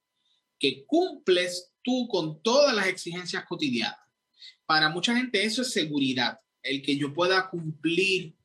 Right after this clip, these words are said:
con mi rol como en, en la familia, que haya una armonía en el entorno. Y eso hay que considerarlo. Mucha gente cuando no tiene ese balance, esa armonía,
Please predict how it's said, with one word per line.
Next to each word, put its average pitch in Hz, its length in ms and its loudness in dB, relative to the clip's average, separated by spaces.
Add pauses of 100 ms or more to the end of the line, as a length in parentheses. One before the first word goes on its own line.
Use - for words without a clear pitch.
(340)
con 143 240 0
mi 135 220 -2
rol 143 580 0
como 120 420 -10
en, 135 260 -4
en 139 120 2
la 131 100 0
familia, 127 760 -2 (440)
que 143 120 0
haya 156 280 0
una 156 240 0
armonía 139 760 -2
en 110 80 -10
el 110 120 -4
entorno. - 500 -8 (1000)
Y 165 180 4
eso 240 320 2
hay 165 120 0
que 190 160 -2
considerarlo. 120 800 0 (180)
Mucha 151 260 -2
gente 233 480 -2
cuando 139 380 0
no 135 180 -4
tiene 196 260 -2
ese 190 240 -2
balance, 190 640 0
esa 131 160 -4
armonía, 160 760 -2